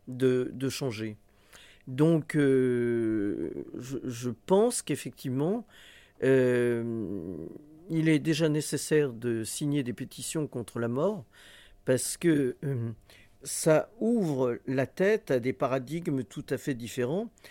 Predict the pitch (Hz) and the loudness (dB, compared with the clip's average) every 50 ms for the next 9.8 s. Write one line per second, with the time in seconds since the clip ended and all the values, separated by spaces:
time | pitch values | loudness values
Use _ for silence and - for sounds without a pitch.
0 | - - - _ - - 151 139 - - - - 165 156 151 156 156 139 - - | -20 -20 -20 _ -4 -2 -2 -2 -2 -2 0 2 2 4 4 2 2 0 -2 0
1 | - 185 170 147 - - - 185 151 - - - - 208 233 254 233 160 123 110 | 0 0 0 0 0 -2 -2 -2 -2 -4 -6 -8 -6 -2 0 2 2 2 2 0
2 | - _ _ _ _ _ - - - - - _ _ - - 131 131 131 131 127 | -6 _ _ _ _ _ -20 -20 -20 -20 -20 _ _ -4 0 2 4 4 4 4
3 | 123 120 120 120 110 117 123 147 135 - - - - - 156 147 143 143 139 131 | 4 2 0 -2 -4 -4 -2 -2 0 -2 -2 -6 -4 -2 0 0 2 2 2 2
4 | 123 139 135 - - 175 170 151 143 143 143 139 139 143 165 151 127 - - 135 | 2 2 2 4 4 2 2 2 0 -4 -6 -4 -2 0 0 0 -2 -4 -6 -4
5 | 123 107 - - - 185 196 196 - 139 120 - 135 - - - 120 135 160 170 | -4 -4 -4 -2 0 0 0 0 -2 -4 -4 -4 -8 -10 -8 -6 -4 -4 -2 0
6 | 143 120 120 127 147 160 151 127 117 - - 143 143 - 151 151 143 143 147 127 | 0 0 0 0 0 0 0 0 -2 -2 -2 -2 0 0 0 0 0 0 0 -2
7 | 127 117 - - - 131 123 117 113 113 120 123 120 - - - - - - - | -4 -8 -10 -8 -2 0 0 2 0 0 -4 -8 -8 -10 -16 -20 -20 -20 -20 -20
8 | - - _ _ _ _ _ - 147 139 135 131 127 123 127 - - - _ - | -20 -20 _ _ _ _ _ 2 4 6 6 4 4 2 0 -2 -4 -8 _ -4
9 | 135 131 127 120 120 117 113 113 110 110 107 107 107 104 101 98 | -2 -2 0 0 0 0 0 -2 -2 -2 -2 -4 -4 -4 -4 -4